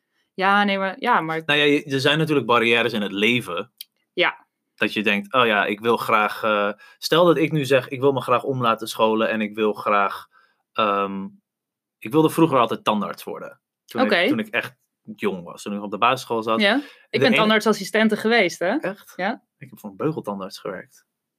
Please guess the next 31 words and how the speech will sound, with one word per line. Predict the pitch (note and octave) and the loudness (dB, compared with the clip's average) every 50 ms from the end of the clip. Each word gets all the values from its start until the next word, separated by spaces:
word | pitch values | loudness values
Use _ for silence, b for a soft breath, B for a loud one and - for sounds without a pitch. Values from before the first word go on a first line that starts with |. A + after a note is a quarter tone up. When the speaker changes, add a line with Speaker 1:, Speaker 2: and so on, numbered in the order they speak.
| _ _ _ - | _ _ _ -16
Speaker 1:
Shit, | - - - F#3 | -12 -6 -4 -4
dat | F3 F3 | -4 -4
is | F3 F3 D#3+ | -2 -2 -2
Speaker 2:
<laughs> | F3+ | -2
Speaker 1:
echt, | - D3+ - - F3+ D#3 - - F3+ | -2 -4 -4 -2 -2 -2 -2 0 2
wow. | F#3+ G3+ F#3+ F3+ E3+ E3 F3 D#3 D#3+ | 4 4 6 6 4 4 2 2 2
Speaker 2:
Ja. | D3 C3 G#2+ G2 - - B B B B B B B B B B B B _ _ _ _ _ | 4 4 2 2 -4 -8 B B B B B B B B B B B B _ _ _ _ _
Wauw. | G#2 G2 F#2+ F2+ F2 F2 _ _ _ - | -18 -16 -14 -14 -16 -18 _ _ _ -4
Nee, | C3+ C3 B2+ A#2 G#2 | 0 0 2 2 0
maar, | A2+ A#2+ B2 B2 A#2+ - _ _ _ _ _ _ _ _ | 0 0 2 0 0 -2 _ _ _ _ _ _ _ _
ehm, | - B2+ A#2+ A#2 A2+ A#2 A#2 A#2 - | -2 0 0 0 0 -2 -6 -8 -4
ik | - E3 | -4 0
wilde | E3+ F#3+ A#2+ G#2+ | 0 0 0 2
tandarts | G#2+ - C#3+ C3 A2 F#2 F#2 - | 0 0 0 2 0 -2 -2 -4
worden. | - G2 D#2+ - - - - b b b b b b b _ _ | -8 -10 -10 -10 -12 -16 -18 b b b b b b b _ _
En | - A#2 A2 G#2+ G#2+ G#2+ | -4 -2 0 0 0 -2
dus | A2+ A2 | -2 -4
als | A#2 G#2+ | -4 -2
mensen | B2 A#2+ A2+ A2 A2 | 0 0 0 0 -2
aan | G#2 | -4
me | G2 | -2
vroegen, | A2 B2 B2 B2 | -4 -6 -6 -2
"Wat | - F3 | -2 -2
wil | E3 F3+ | 2 2
je | E3 C#3+ | 2 2
laten | D3+ D3 C3+ A2+ | 2 0 0 2
worden | A#2+ D#3 D#3+ C#3+ | 2 4 4 4
als | B2+ - | 2 0
je | - | -4
groot | - C#3 D3 D3+ C#3 | -2 0 0 2 2
bent?" | C3+ C#3 C#3 C#3 C#3 C3 - | 2 0 0 0 -4 -12 -18